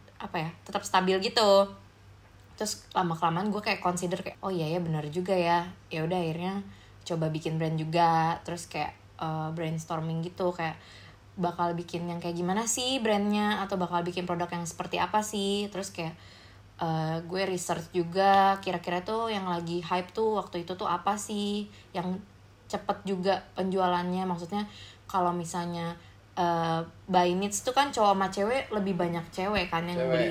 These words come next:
Speaker 1: baju dan segala
Speaker 2: Hmm.
Speaker 1: macam. Ya udah, akhirnya gue memutuskan, ya udahlah kita bikin brand fashion cewek aja. Terus bikinnya yang seperti apa sih? Bikinnya yang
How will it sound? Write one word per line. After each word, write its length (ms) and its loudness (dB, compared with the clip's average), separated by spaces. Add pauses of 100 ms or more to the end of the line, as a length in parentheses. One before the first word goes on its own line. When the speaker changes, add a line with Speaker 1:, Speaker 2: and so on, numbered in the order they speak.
(160)
Speaker 1:
baju 320 0
dan 160 0
segala 220 -4
Speaker 2:
Hmm. 100 -4
Speaker 1:
macam. 160 -4 (320)
Ya 80 -6
udah, 160 2
akhirnya 240 0
gue 140 0
memutuskan, 540 0 (480)
ya 120 -6
udahlah 240 4
kita 240 -2
bikin 320 -2
brand 280 -2 (400)
fashion 420 -4
cewek 240 -2
aja. 580 4 (320)
Terus 200 -2
bikinnya 280 2
yang 80 -2
seperti 280 -2
apa 200 0
sih? 400 -4
Bikinnya 380 -4
yang 140 -2